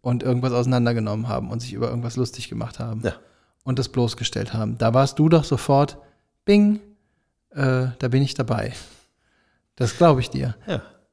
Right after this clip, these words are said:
Speaker 1: Ja, und wie ist jetzt die Entscheidung?
Speaker 2: Ja, also aus heutiger Sicht würde ich eher South Park nehmen.
Speaker 1: Könntest du, naja, okay. Ich, ähm, kann die Frage nicht beantworten.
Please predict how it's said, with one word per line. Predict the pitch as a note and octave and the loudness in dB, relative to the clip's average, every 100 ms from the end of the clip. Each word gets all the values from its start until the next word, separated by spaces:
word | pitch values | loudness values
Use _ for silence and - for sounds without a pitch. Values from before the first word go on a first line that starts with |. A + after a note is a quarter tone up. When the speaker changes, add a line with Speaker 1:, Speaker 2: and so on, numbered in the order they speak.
| _ _ _ _ _ _ _ _ _ _ - | _ _ _ _ _ _ _ _ _ _ -2
Speaker 1:
Ja, | B2 | 0
und | A#2 A#2+ | 2 0
wie | C3 | -2
ist | - | -2
jetzt | C#3 - | -4 -2
die | |
Entscheidung? | A#2 - A2+ A#2 D#3+ G#3+ - _ _ - - - - _ - | -2 0 -2 0 -2 -4 -8 _ _ -20 -20 -20 -20 _ -4
Speaker 2:
Ja, | E2+ F2 | -2 0
also | F#2 E2+ | -2 -6
aus | D#2+ - | -10 -2
heutiger | A#2 D3+ D3 A2+ | -2 0 0 0
Sicht | A#2 - | -2 -6
würde | F#2+ | -8
ich | - G2+ | -8 -4
eher | G2+ F#2 E2+ - - | -2 -2 -4 -10 -10
South | - D#2 - | -8 -8 -8
Park | C2+ - | -18 -16
nehmen. | C2 - _ _ _ _ _ | -20 -20 _ _ _ _ _
Speaker 1:
Könntest | - D3+ F#3 E3 - | 4 4 4 -2 2
du, | D3 C#3+ C#3+ - _ _ _ _ _ _ _ _ _ _ _ _ _ _ _ | 4 4 0 -10 _ _ _ _ _ _ _ _ _ _ _ _ _ _ _
naja, | C#3 C#3 B2+ | 0 2 4
okay. | C3+ A2 A#2+ - _ _ _ _ _ _ _ _ _ _ _ | 2 -2 -4 -8 _ _ _ _ _ _ _ _ _ _ _
Ich, | C#3+ - C#3 | -8 -6 -2
ähm, | C3+ C3 C3 C3 B2+ _ | 2 2 2 0 -4 _
kann | - C#3+ | 0 2
die | C#3 | 2
Frage | - C#3+ C#3+ | 2 0 2
nicht | C#3+ - | -2 -4
beantworten. | A#2+ A#2+ - B2 A#2+ | -6 -6 -8 -10 -10